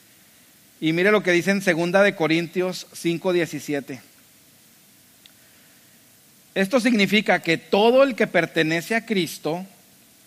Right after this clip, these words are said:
se ha convertido en una persona nueva. La vida antigua ha pasado, las cosas viejas pasaron, una nueva vida ha comenzado".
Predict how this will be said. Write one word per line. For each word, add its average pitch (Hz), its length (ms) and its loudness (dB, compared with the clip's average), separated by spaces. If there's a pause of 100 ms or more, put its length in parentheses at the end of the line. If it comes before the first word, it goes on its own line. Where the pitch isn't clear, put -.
(160)
se - 120 4
ha 165 120 6
convertido 190 520 2
en 190 100 2
una 202 440 2 (180)
persona 208 880 -2 (520)
nueva. 131 640 -6 (2250)
La 156 320 4
vida 214 340 2
antigua 226 640 2
ha 170 160 0
pasado, 196 600 0 (880)
las 127 120 -12
cosas 180 220 0
viejas 208 220 0
pasaron, 226 520 0 (1200)
una 196 320 4
nueva 214 480 6
vida 226 480 4
ha 185 200 0
comenzado". 208 1000 -2